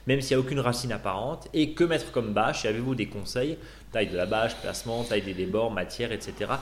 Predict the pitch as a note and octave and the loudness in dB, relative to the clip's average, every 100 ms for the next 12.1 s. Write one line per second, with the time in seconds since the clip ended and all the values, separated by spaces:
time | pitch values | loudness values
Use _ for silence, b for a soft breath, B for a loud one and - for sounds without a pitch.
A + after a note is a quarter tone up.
0 | B B - C#3+ C#3+ - D#3 C#3+ D3 B2+ | B B 0 2 2 0 0 0 -2 -4
1 | G#2 - G3+ B B - A2+ B2+ C#3 C3 | -6 -4 -4 B B -10 -2 2 2 2
2 | B2+ B2 - B3 G3+ G3+ F3+ F#3+ F#3 - | -2 -2 2 2 8 8 8 4 4 2
3 | F3+ D#3 D#3+ C#3+ B2 - F#3+ F#3 E3+ - | 2 2 2 2 0 2 2 6 4 2
4 | A3 G#3+ C#3+ C3 C3 C3 C#3+ A2+ A2 - | -2 0 2 2 0 -2 -2 -2 -4 -4
5 | B2+ B2+ A2 D#3+ D3 C#3 C3 C#3 C#3+ - | 0 2 4 4 4 0 0 0 0 -2
6 | G2+ - C#3 F3 B B B B - G#2+ | -4 -4 -6 -6 B B B B -8 -2
7 | G2+ G2 G2 G2 F#2+ G2 G2+ - B2+ G2 | 0 0 -2 -6 -8 -8 -8 -6 -6 2
8 | G2+ G2 A#2+ D3+ - - G#2 - G#2+ - | 2 2 0 0 0 0 0 0 -4 -4
9 | A2 - C#3+ C#3+ G2+ G2 - E3 E3 C3 | -6 -4 -2 0 0 -2 -6 2 2 4
10 | A2 F#2+ G2+ G#2+ A#2+ A#2+ A2+ A2 E3+ C#3+ | 2 2 0 2 0 0 -2 -2 -2 0
11 | B2 A#2+ A#2+ C#3 E3+ B B - A2+ A2+ | 2 2 2 0 -2 B B -6 -2 0